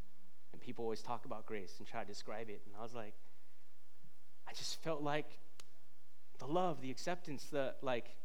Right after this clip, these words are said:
I would never reject. Like, see, our, you know, some of you guys might have broken up with someone because you saw it coming, you know? Like, maybe you're like, "Oh, this person's gonna break up with me, so I'm breaking with you first," <laughs> right? Like,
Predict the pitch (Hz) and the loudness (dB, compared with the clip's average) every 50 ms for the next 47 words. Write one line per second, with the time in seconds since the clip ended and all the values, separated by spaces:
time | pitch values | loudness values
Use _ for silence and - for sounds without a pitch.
0 | - - - - - - - 185 202 190 190 196 185 190 208 208 214 196 185 156 | 0 0 0 0 0 0 0 0 0 0 0 0 0 0 0 2 2 2 2 2
1 | - 156 - - 165 180 185 - - 254 254 247 254 - - - - - - - | 0 0 0 2 2 2 2 2 2 2 2 0 0 0 0 0 0 0 0 0
2 | 180 220 247 240 - - - - - - - - - - - 170 190 202 196 175 | 2 2 2 2 2 0 0 0 0 0 0 0 0 0 2 4 6 6 6 4
3 | - - - 226 247 254 233 214 196 165 151 170 160 143 117 - 135 135 143 - | 4 4 4 4 4 4 6 6 6 6 6 6 4 4 4 4 4 2 2 2
4 | 156 156 139 139 117 - 156 143 143 135 127 135 - 131 110 123 104 - 143 131 | 2 2 2 0 0 2 2 2 2 2 2 0 0 0 0 0 0 0 0 0
5 | 120 - 120 131 139 151 156 151 - - - - - - - - - - - - | 0 0 -2 -2 -2 -2 -2 -2 -2 0 0 0 0 0 0 0 0 0 0 0
6 | - - - - 127 127 139 151 160 165 - - - - 117 113 123 147 156 151 | 0 0 0 0 0 0 0 0 0 0 -2 -2 0 0 0 0 2 2 2 4
7 | 156 147 135 - - 135 139 123 139 - - - 143 131 127 113 - 120 110 104 | 4 4 4 2 2 0 0 0 0 0 0 0 0 0 0 0 0 0 0 0
8 | 131 135 - 156 135 143 156 262 285 277 277 311 320 269 302 285 269 262 214 277 | 0 2 2 2 2 2 4 6 6 6 6 6 6 6 4 2 2 2 2 2
9 | 254 214 196 - 180 170 170 - - 180 156 139 | 2 0 0 0 2 2 2 4 4 4 4 4